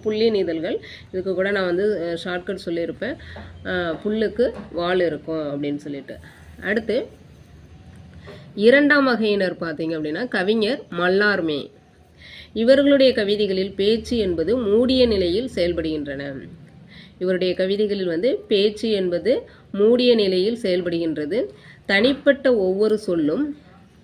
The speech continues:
பிரிதொன்றை பேசுவதோடு மட்டுமல்லாமல் தன்னையே பேசிக்கொள்கிறது. இப்போ வந்து ரெண்டுக்கும் உள்ள டிஃபரன்ஸ் பார்க்கலாம்.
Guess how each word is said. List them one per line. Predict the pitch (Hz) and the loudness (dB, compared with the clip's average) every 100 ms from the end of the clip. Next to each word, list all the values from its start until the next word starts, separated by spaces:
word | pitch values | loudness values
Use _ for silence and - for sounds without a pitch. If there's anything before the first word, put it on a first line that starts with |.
| - | 0
பிரிதொன்றை | 247 277 262 262 247 240 240 | 4 6 6 6 6 4 4
பேசுவதோடு | 214 214 233 233 208 208 226 | 2 2 2 2 2 2 2
மட்டுமல்லாமல் | 185 170 190 180 156 147 185 349 - - - | 0 -4 -4 -2 -2 -2 -4 -6 -10 -20 -12
தன்னையே | - 196 214 226 226 | -2 0 4 4 4
பேசிக்கொள்கிறது. | 233 208 185 190 185 165 151 143 131 135 135 - - - - | 4 0 0 -2 -2 -4 -4 -6 -6 -6 -6 -10 -20 -20 -10
இப்போ | 196 | -2
வந்து | 185 185 254 | 0 2 2
ரெண்டுக்கும் | 208 208 214 233 | 2 0 0 2
உள்ள | 208 170 | 2 2
டிஃபரன்ஸ் | 175 208 214 214 | 0 -2 -4 -4
பார்க்கலாம். | - 160 147 143 226 | -8 -8 -6 -6 -8